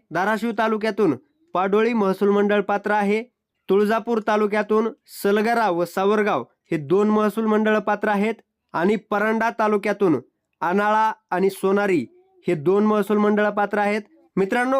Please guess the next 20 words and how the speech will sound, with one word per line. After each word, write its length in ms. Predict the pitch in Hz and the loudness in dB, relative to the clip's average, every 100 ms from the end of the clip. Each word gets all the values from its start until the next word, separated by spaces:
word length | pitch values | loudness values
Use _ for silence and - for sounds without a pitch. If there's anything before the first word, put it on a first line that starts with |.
| 254 | 0
उद्यापासून 580 | 202 196 220 226 220 233 | -2 -2 0 -2 -2 -4
पीक 240 | 202 202 214 | -2 -2 0
विमा 200 | 214 220 | 2 2
वाटप 340 | 202 190 202 | 0 -2 -4
करण्यामध्ये 560 | 208 202 208 214 170 120 _ - | -2 0 2 2 0 -2 _ -4
या 120 | 185 196 | -2 -2
सहा 280 | - 185 | -4 -2
महसूल 320 | 202 214 202 214 | 0 0 0 0
मंडळांचा 580 | 208 214 208 208 214 220 | 2 0 0 0 -2 -4
समावेश 500 | - 175 190 202 202 | -2 -2 0 0 0
आहे. 260 | 202 214 226 _ _ _ _ | -2 -2 -6 _ _ _ _
खरीप 260 | 208 240 | -2 -2
दोन 240 | 208 240 233 | 0 0 0
हजार 280 | 226 226 233 | 0 0 0
बावीस 340 | 208 208 202 | 0 0 0
मधील 240 | 208 196 214 | 0 0 2
नुकसानीपोटी 720 | 202 196 202 208 202 202 190 | 2 0 -2 0 0 0 0
चुकीच्या 500 | - 196 208 196 233 | -2 -4 -4 -4 -4
पद्धतीने 600 | 214 208 196 196 208 214 | -2 -2 -2 0 0 0
पन्नास 420 | 208 196 202 208 | -2 -2 0 -2